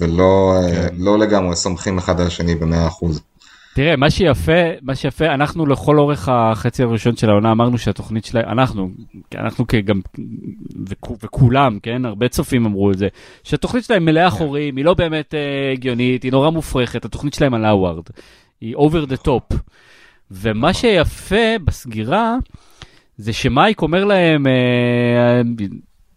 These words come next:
Speaker 2: "אנחנו נשים לו קוקאין באוטו, אנחנו נגיד שהוא היה מעורער." אה,
Speaker 1: זה מה שאתם רציתם לעשות
Speaker 2: ו-,
Speaker 1: ממילא.
Speaker 2: בדיוק, ואנחנו נסגור את
Speaker 1: כן.
Speaker 2: התוכנית שלכם. הוא יודע על הת-, כאילו, הוא יודע על התוכנית שלהם,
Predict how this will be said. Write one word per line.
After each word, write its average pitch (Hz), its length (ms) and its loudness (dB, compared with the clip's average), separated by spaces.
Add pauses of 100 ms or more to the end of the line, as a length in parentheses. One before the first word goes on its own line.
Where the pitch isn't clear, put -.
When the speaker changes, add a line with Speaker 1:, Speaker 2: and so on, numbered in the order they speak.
(120)
Speaker 2:
"אנחנו 92 240 -10
נשים 123 220 -4
לו 156 60 2
קוקאין 135 540 -2
באוטו, 107 460 2 (540)
אנחנו 101 200 -4
נגיד 98 380 0
שהוא 151 320 0
היה 131 960 4
מעורער." 107 720 0 (720)
אה, 104 80 -10 (160)
Speaker 1:
זה 101 120 -6
מה 101 140 -4
שאתם 120 200 -4
רציתם 117 340 -4
לעשות 110 360 -2
Speaker 2:
ו-, 117 40 -2
Speaker 1:
ממילא. 95 460 0
Speaker 2:
בדיוק, 294 540 -6
ואנחנו 160 320 0
נסגור 170 360 0
את 220 60 0
Speaker 1:
כן. 87 80 0
Speaker 2:
התוכנית 233 320 -2
שלכם. 208 300 -2
הוא 156 140 -4
יודע 151 320 2
על 240 100 2
הת-, - 140 -6
כאילו, 202 200 -4
הוא 240 80 2
יודע 185 180 4
על 208 60 2
התוכנית 170 380 -4
שלהם, 131 420 2